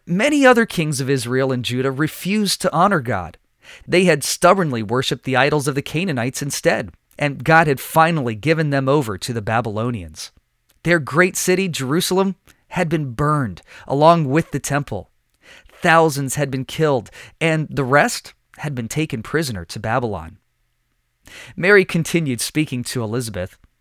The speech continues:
"He has performed mighty deeds with his arm. He has scattered those who are proud in their inmost thoughts." He has brought down rulers from their thrones, but has lifted up the humble.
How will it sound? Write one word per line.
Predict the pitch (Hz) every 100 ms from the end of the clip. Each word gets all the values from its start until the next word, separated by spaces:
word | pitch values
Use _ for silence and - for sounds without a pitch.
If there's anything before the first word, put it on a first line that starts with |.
| _ _ _ _ _ _
"He | -
has | 233 185
performed | - 190 - 214 196 165
mighty | 160 147 170 202 180
deeds | 127 170 196 156
with | 147 143
his | 143
arm. | 139 170 147 92 - - -
He | 208
has | 220
scattered | - - 185 220 233 160
those | 151 151 -
who | 185
are | 175
proud | - - 190 240
in | 180
their | 151 151 -
inmost | 214 190 165 -
thoughts." | - 185 147 - - - _ _ _ -
He | -
has | 214 175 -
brought | 135 185 233
down | 170 190 175 147
rulers | 214 294 160 -
from | 175
their | 170 160
thrones, | - 160 220 262 123
but | 135 160
has | 160 - - -
lifted | 160 247 - 175
up | 214 -
the | 160
humble. | 127 220 214 101